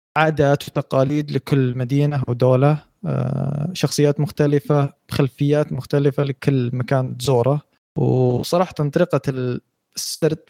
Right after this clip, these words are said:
مرة عبقرية، يعني، كيف إنه ما تمل بأي حلقة. ما أذكر إني شفت حلقة وقمت أسوي سكيب أو شيء زي كذا. يعني، كل حلقة فعلًا، فعلًا تجذبك.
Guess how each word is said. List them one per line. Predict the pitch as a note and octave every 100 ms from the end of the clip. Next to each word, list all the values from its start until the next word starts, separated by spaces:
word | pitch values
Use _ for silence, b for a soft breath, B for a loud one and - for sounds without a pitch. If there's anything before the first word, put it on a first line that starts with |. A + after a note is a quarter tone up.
| -
مرة | C#3 A#2+
عبقرية، | B2 - B2+ B2 B2
يعني، | A#2+ B2 C#3 - _
كيف | - C3
إنه | C#3 C#3 C3+ - _ _ -
ما | D#3+
تمل | - D#3+ E3 F3
بأي | D#3+
حلقة. | C3+ C#3 C#3 - D#3 D#3 -
ما | D#3 C#4
أذكر | A3 D#3
إني | C#3+
شفت | B2+ -
حلقة | - C#3+ D3+ C#3
وقمت | C3 B2+ C3+ C3+
أسوي | C3+ C#3
سكيب | B2+ - - B2+
أو | A#2+
شيء | A#2 B2
زي | A#2+
كذا. | - B2+ A#2+ C3+ -
يعني، | B2+ A#2 B2 A#2 _ -
كل | E3+
حلقة | C#3+ E3 E3 B2+
فعلًا، | - C#3 A#2+ A#2 -
فعلًا | B2 B2 B2 A#2+
تجذبك. | - C3 C3+ C3 -